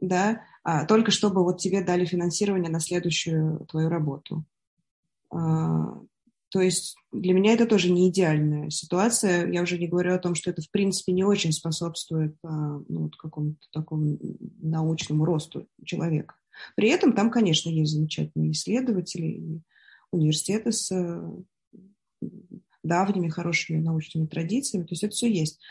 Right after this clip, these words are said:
Но вот так прям взять, э, упаковать чемодан и переехать туда я точно не готова, потому что,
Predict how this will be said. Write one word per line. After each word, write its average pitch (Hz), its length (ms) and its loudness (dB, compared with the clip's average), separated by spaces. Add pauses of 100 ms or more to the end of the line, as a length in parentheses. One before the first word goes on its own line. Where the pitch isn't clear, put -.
(320)
Но 202 140 4
вот 202 160 0
так 208 160 0
прям 196 220 2
взять, 202 360 2
э, 180 300 -2
упаковать 196 540 -2
чемодан 185 440 0
и 160 60 -4
переехать 220 520 0
туда 180 220 -4
я 175 180 2
точно 180 320 -2
не 151 120 2
готова, 151 420 -4 (120)
потому 160 200 0
что, 156 400 -2